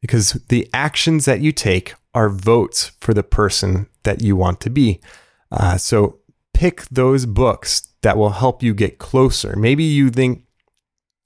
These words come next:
"I want to be like this one person." Maybe see if they have a book recommendation list or reach out to them individually and say, "Hey, I love what you're doing. I would love to do something similar. Do you have any, like, recommendations for resources or books, uh, that can help me al-,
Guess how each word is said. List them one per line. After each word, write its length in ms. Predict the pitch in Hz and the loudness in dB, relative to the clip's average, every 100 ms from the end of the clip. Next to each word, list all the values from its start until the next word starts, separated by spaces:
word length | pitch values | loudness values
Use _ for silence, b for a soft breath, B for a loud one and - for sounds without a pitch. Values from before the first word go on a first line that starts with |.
| - | -6
"I 80 | 120 | 0
want 140 | 139 | 0
to 40 | |
be 140 | 123 135 | 2 2
like 180 | 123 120 | 2 0
this 220 | 113 - | -4 0
one 220 | 117 107 | 0 0
person." 480 | 104 95 - 101 92 _ _ - | 0 -2 -4 -6 -8 _ _ -6
Maybe 280 | 110 139 143 | -2 0 0
see 280 | - 143 139 | 0 0 0
if 100 | 123 | 2
they 60 | |
have 100 | 120 | 0
a 80 | 120 | 0
book 340 | 95 117 - | 0 0 0
recommendation 720 | 120 98 104 95 95 95 107 | -2 0 0 0 2 0 0
list 200 | 95 - - | -2 -4 -2
or 220 | 120 107 101 131 | 0 0 -2 0
reach 260 | 143 - 127 | 0 0 -2
out 200 | 156 - | -2 0
to 80 | 120 | -2
them 140 | 98 | -2
individually 560 | - 123 123 139 120 98 | 0 0 0 0 0 0
and 100 | 101 | 0
say, 240 | 113 92 B B B B - | -2 -2 B B B B -2
"Hey, 380 | 156 101 95 _ _ _ - | 2 2 -2 _ _ _ -2
I 100 | 120 | 0
love 320 | 113 123 131 | 2 2 2
what 140 | 143 | 0
you're 100 | 143 | 0
doing. 320 | 123 117 107 - | 0 0 0 0
I 80 | 120 | -2
would 120 | 117 | 0
love 240 | 117 120 120 | 2 2 0
to 80 | |
do 120 | 113 107 | -2 0
something 260 | 120 107 | 2 0
similar. 360 | - 117 104 98 | 0 0 2 0
Do 120 | - | 0
you 80 | 175 | 0
have 120 | 165 | 2
any, 120 | 165 | 2
like, 180 | 131 - | 0 -2
recommendations 800 | - 113 113 120 110 110 - 110 | -4 -4 -2 -2 0 0 0 -2
for 120 | - 101 | 0 -2
resources 840 | 104 160 - 147 131 - 123 110 | 2 0 0 0 0 0 -2 0
or 80 | 95 | -2
books, 560 | - 160 139 - - B B B B B B | 0 0 0 -2 -6 B B B B B B
uh, 280 | 113 98 98 | -2 2 2
that 180 | 95 98 | 0 -2
can 120 | 113 | -2
help 260 | 98 131 - | 0 0 2
me 320 | 110 104 101 | 2 2 0
al-, 240 | 113 - | -2 -6